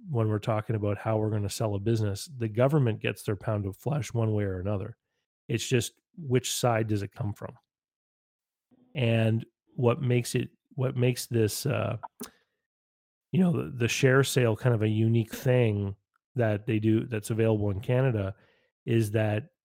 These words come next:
the government allows you to sell your shares tax f-, free. The, the other side of that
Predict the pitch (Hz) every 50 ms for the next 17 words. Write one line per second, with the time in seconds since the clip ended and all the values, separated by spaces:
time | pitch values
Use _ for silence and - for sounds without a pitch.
0 | _ - 143 113 101 120 127 131 135 127 120 113 113 110 110 113 110 107 104 107
1 | 113 110 104 101 - - 120 110 107 104 101 98 - - 110 104 98 - - 113
2 | 101 104 110 - - - - - 180 - - - - - 151 156 139 110 104 98
3 | 101 101 _ _ _ _ _ _ _ _ _ _ _ _ _ _ _ _ _ -
4 | 139 127 120 120 117 - - - 120 113 110 107 107 120 - - 156 160 160 143
5 | - - - 139 135 139 151 156 151 117 101 104 98 98 98 101 -